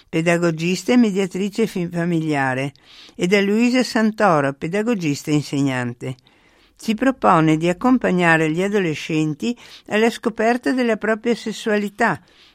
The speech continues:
entrando nel merito di diversi problemi che una ragazza o un ragazzo devono affrontare quando si accorgono di avere un corpo da grande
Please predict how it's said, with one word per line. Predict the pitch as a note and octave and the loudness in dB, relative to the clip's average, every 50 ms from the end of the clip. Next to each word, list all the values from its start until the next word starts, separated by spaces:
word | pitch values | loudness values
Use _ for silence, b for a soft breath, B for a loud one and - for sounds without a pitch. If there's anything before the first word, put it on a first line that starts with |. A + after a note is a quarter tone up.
| b b | b b
entrando | G3 F3+ F3 E3 E3 F3+ F3+ F#3 F#3+ G3+ G#3 G#3+ G#3 A3 A#3 - | -2 0 0 0 0 0 2 4 4 4 4 2 0 0 -2 -2
nel | - G3 F#3 F3+ F3+ F3+ | -2 -2 0 0 0 0
merito | F3+ F#3+ G3 G3+ G#3+ A#3 A3 - A#3+ G#3+ | 0 0 0 0 -2 -2 -4 -4 -4 -4
di | F#3+ G3 | -4 -6
diversi | F3+ F#3 F#3 F#3+ G3+ A3+ A#3 G#3+ - B3 | -6 -6 -2 0 0 0 0 0 -4 -6
problemi | G3+ - - G#3 G3 G3 A3+ B3+ A#3+ G#3 E3 D3 C3+ C3+ b b b b b b b b | -6 -4 -4 -4 -4 0 0 0 2 2 2 0 0 -2 b b b b b b b b
che | - D#3+ | -4 -2
una | D#3 D#3+ D#3+ D3+ | 0 0 0 0
ragazza | D3+ D3 D3 D#3 E3+ F#3+ A3+ A3+ - - G3+ | 0 -2 0 2 4 4 4 2 0 -2 -2
o | F#3+ | 0
un | F3 | 0
ragazzo | E3 D#3+ D#3 E3+ F3+ A3 A3 - - B3 | 0 0 0 2 2 0 0 0 -4 -4
devono | A3+ A3 G#3 G#3+ A3 A3 G#3+ | -2 0 0 0 0 0 -2
affrontare | G#3+ - - F#3 F#3 F#3 F3+ F3+ - E3 C#3+ C3 C3 C3 C#3 C#3 | -2 -4 -4 -6 -6 -6 -6 -6 -4 -2 -2 -2 -2 -2 -4 -6
quando | - D#3+ D3+ E3 E3+ D#3+ D#3+ | -6 -4 -2 -2 -2 -4 -4
si | - - E3 | -6 -8 -8
accorgono | D3+ - - - E3+ E3+ F3+ F#3 F#3 G#3 A3 A#3 C4 D#4 D#4 B B B B B B | -10 -8 -8 -6 -4 -4 -4 -4 -4 -4 -2 -2 -2 -2 -4 B B B B B B
di | - E3 F3 | -4 0 0
avere | F3 F3 F#3+ G#3+ A3+ A3+ A#3 G#3+ - | 2 2 2 2 2 2 2 0 0
un | - F#3 F#3 F3 | -2 -2 -2 -2
corpo | - - G#3 G#3+ A#3+ A3+ - - G3 | 0 0 0 0 0 0 -2 -6 -4
da | E3+ D#3 D3 | -4 -4 -4
grande | D3 D#3 D#3 D#3 D#3 D#3+ E3+ E3 F#3 G#3 A#3+ C4+ | -4 -4 -2 -2 -2 -2 -2 -2 -2 -4 -4 -6